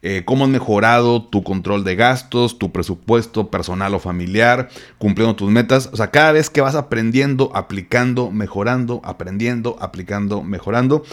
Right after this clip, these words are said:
te den ganas de darle otro traguito, te den ganas de, eh, aprender otro curso, tomar otro curso, aprender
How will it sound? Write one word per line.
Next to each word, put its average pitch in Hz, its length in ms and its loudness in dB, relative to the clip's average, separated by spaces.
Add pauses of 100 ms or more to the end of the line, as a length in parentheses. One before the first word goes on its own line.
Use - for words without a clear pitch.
(420)
te 113 120 6
den 127 200 6
ganas 123 540 2
de 98 200 -2
darle 110 520 0
otro 104 380 -4
traguito, 92 580 -8 (180)
te 95 80 0
den 113 200 4
ganas 120 340 0
de, 98 240 -4 (460)
eh, 95 540 -2
aprender 104 580 0
otro 104 360 -2
curso, 110 560 2
tomar 113 220 2
otro 107 200 -2
curso, 104 480 2 (680)
aprender 107 720 0